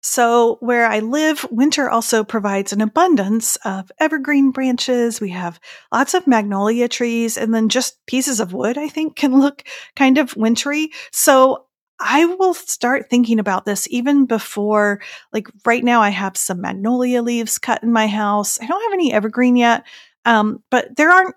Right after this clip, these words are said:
even Christmas trees on the Christmas tree lots yet. I still have pumpkins in my house, but I have, at the same time that I'm recording this, it's, what, a week before Thanksgiving? You're listening to this probably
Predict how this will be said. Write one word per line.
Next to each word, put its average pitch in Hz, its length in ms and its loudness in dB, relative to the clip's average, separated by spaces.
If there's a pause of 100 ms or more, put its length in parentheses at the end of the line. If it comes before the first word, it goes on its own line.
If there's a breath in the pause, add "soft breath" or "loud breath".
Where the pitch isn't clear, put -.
(120)
even 262 300 2
Christmas 254 380 0
trees 226 280 -2
on 208 120 0
the 185 60 -4
Christmas 202 360 -4
tree 208 180 -4
lots 175 380 -8
yet. - 220 -8
I 302 80 0
still 349 200 0
have 311 140 2
pumpkins 240 420 0
in 254 80 0
my 247 120 4
house, 247 320 -2
but - 200 -6
I 220 120 0
have, - 240 -2 (500 loud breath)
at 240 140 0
the 240 40 0
same 240 320 4
time 233 480 2
that 220 140 2
I'm 208 240 0 (220)
recording 240 480 4
this, 214 320 0
it's, - 380 -6 (220)
what, 208 220 0
a 214 60 -2
week 247 240 -2
before 233 260 0
Thanksgiving? 220 680 -2
You're 220 160 0
listening 208 380 -2
to 214 100 -6
this 196 260 -4
probably 196 480 -4